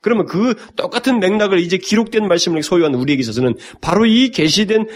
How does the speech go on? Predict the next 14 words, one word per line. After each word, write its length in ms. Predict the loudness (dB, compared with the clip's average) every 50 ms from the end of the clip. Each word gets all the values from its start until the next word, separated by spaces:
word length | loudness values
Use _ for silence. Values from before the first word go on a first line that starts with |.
| -18 -16 -10
하나님의 420 | -4 -2 0 2 2 2 2 2
말씀, 320 | 2 2 0 0 -2 -2 -2
이 40 |
성경과 640 | -2 0 0 2 2 2 2 2 0 0 0 0 -2
일치하는가라는 1600 | 0 -2 -2 -2 -2 -2 -2 -2 0 0 0 0 0 0 0 0 0 -2 -2 -6 _ _ -20 -20 _ -6 -2 -2 0 2 2 2 2
것이 400 | 0 -2 0 0 0 0 -2 -2 -8 -18 -20 _ _ _ _ _ _ _ _ _ _ _ _ _ _ _ _ _ _ -20 -20 -20 -20 _ _ -4
영들을 360 | 0 0 2 2 2 0 0 0
분별하는데 680 | 0 -2 0 0 0 0 0 0 -2 -4 -6 -6 -8 -10 _ _ _ _ _ _ -20
가장 340 | -20 -14 -12 -12 -12 -12 -14 _ -8
기초적으로 420 | -6 -6 -4 -4 -4 -4 -4 -6
우리가 180 | -8 -10 -10 -10
생각해야 440 | -10 -10 -10 -10 -12 -12 -14 -18 -20 _
될 100 | -18 -18
문제예요. 380 | -18 -18 -20 -20 -20 -20 -20